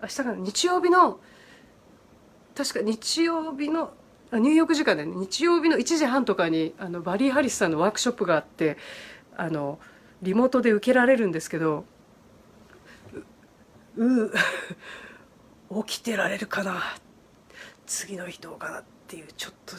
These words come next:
不安な感じもありますけれどもね、そういった時差を超えて、<laughs> いろんな国のいろんなものに触れ-、触れるのも、こんな機会だからいいんじゃないでしょうかね、本当に。あ、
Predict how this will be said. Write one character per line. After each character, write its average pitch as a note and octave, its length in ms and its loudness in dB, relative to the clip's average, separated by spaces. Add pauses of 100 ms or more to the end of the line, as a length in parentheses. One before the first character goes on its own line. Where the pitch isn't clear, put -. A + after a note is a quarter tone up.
(120)
不 G#3 260 -4
安 F#3+ 280 0
な E3 120 0
感 E3+ 220 -4
じ E3+ 100 -2
も D#3 100 2
あ D#3 60 2
り E3+ 80 2
ま F3+ 100 4
す - 120 -8
け F3 60 4
れ D#3 60 6
ど C#3+ 100 0
も D3 80 0
ね、 D#3+ 140 0 (320)
そ A3 180 0
う G3 40 2
い G3 40 -2
っ - 20 -6
た G3 140 -4
時 F3 220 -2
差 C4+ 240 8
を F#3 160 2 (340)
超 B3 120 8
え B3+ 80 8
て、 A#3+ 400 4 (240)
<laughs> - 200 -20
い A3 80 0
ろ D#4 160 4
ん C#4+ 60 8
な C4+ 60 4
国 C4+ 300 2
の B3 100 2
い B3 80 2
ろ C#4+ 100 4
ん C#4+ 60 4
な D4 180 2
も C4+ 120 0
の C4 120 0
に G3+ 280 -4
触 G#3+ 120 -4
れ-、 G3+ 180 4
触 - 160 -6
れ A3 100 2
る A3+ 100 2
の G#3 80 4
も、 E3+ 200 -2 (500)
こ G#3+ 120 2
ん A3 60 4
な G#3+ 120 4
機 - 100 -10
会 G#3 160 6
だ G#3+ 100 2
か G3+ 80 4
ら - 60 2
い A3 60 -2
い - 20 0
ん F#3+ 40 -2
じ G3+ 60 0
ゃ F#3 60 4
な F#3 80 4
い F3+ 40 0
で E3+ 80 -4
し - 280 -10
ょ F#3 40 -2
う - 40 -12
か F#3 80 -4
ね、 F#3 100 0
本 F#3+ 180 -4
当 F#3 120 -4
に。 F3 160 -2 (800)
あ、 C4+ 180 6